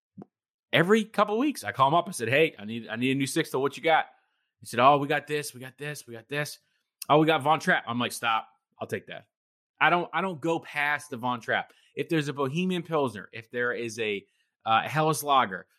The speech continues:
if, if there is a German Pilsner, if there's anything from Von Trapp, the minute I hear Von, I know what the next word is, and I say, "That's the one I'll take." This week, they said, "We got a Stowe style Kolsch." I love Kolsch's anyways. They're a very, very c-,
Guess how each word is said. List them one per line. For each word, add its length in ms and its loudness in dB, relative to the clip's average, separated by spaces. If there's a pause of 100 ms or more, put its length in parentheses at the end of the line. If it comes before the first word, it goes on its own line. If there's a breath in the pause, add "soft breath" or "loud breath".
(160)
if, 180 -4
if 160 -10
there 220 -2
is 100 -2
a 60 -6
German 380 -2
Pilsner, 340 -4
if 140 -14
there's 280 -2
anything 400 0
from 200 -4
Von 220 2
Trapp, 320 0
the 80 -6
minute 300 0
I 120 -2
hear 200 0
Von, 440 4
I 100 -4
know 180 0
what 160 0
the 60 -10
next 260 -10
word 260 0
is, 160 2
and 100 -8
I 60 -4
say, 380 -8
"That's 260 0
the 80 -8
one 160 -2
I'll 140 0
take." 220 -20 (1500)
This 240 2
week, 320 -10 (320)
they 60 -6
said, 240 2
"We 80 -4
got 140 2
a 40 -2
Stowe 800 0
style 640 -2
Kolsch." 460 -6 (680)
I 120 2
love 240 2
Kolsch's 380 -4
anyways. 540 -10
They're 140 2
a 40 -2
very, 240 0
very 260 0
c-, 220 -20